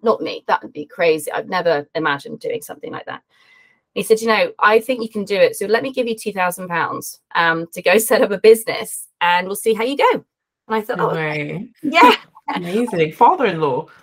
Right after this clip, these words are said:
Speaker 1: Yeah, my father,
Speaker 2: Yes.
Speaker 1: he's lovely. We get on so well. He's just
Speaker 2: Love
Speaker 1: honestly one of the
Speaker 2: that.
Speaker 1: nicest pers-, people ever. Um, but yeah, so he literally gave me two thousand pounds to set up a business, um, because he believed in me, which was amazing. And, um,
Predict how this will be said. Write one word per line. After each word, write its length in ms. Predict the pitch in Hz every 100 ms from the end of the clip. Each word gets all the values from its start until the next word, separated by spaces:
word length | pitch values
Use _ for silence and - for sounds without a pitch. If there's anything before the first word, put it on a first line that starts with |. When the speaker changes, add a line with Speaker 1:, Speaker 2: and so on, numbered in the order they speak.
| _
Speaker 1:
Yeah, 180 | 226 226
my 140 | 226 220
father, 380 | 240 220 220 196
Speaker 2:
Yes. 100 | 196
Speaker 1:
he's 100 | 220 220
lovely. 380 | 220 196 175
We 100 | 180
get 120 | 202 202
on 80 |
so 280 | 202 220 214
well. 160 | 208 180 175
He's 220 | 208 196
just 180 | 208 -
Speaker 2:
Love 80 | 214
Speaker 1:
honestly 240 | 214 165
one 140 | 170 202
of 60 | 220
the 40 |
Speaker 2:
that. 80 | 233
Speaker 1:
nicest 300 | 226 226 -
pers-, 280 | 185 180 -
people 260 | 180 180 185
ever. 280 | 175 - -
Um, 340 | 196 196 190 202 _ _ _ _ _ _ _ -
but 80 | 254
yeah, 140 | 262
so 180 | 240 247
he 320 | 226 277 277
literally 340 | 240 254 - 226
gave 180 | 233 226
me 80 |
two 140 | 226 226
thousand 280 | 214 208 202
pounds 220 | 202 202
to 60 |
set 140 | 196 202
up 60 |
a 60 | 220
business, 500 | 233 254 - - - -
um, 560 | 196 190 190 185 185 -
because 220 | 214 208 196
he 80 |
believed 380 | 220 214 247 226
in 80 | 180
me, 160 | 160 165
which 220 | - -
was 380 | 175 - - _ _ _ _ _ 208
amazing. 600 | 214 214 185 - - - _
And, 460 | 185 180 180 185 185
um, 480 | 190 185 180 180